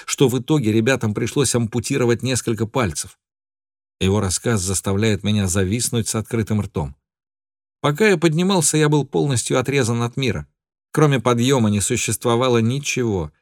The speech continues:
Концепции прошлого и будущего исчезли. Я полностью находился здесь и сейчас.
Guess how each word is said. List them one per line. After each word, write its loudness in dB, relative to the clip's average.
Концепции 2
прошлого 2
и 4
будущего 0
исчезли. -4
Я 4
полностью 2
находился 0
здесь -2
и -4
сейчас. -4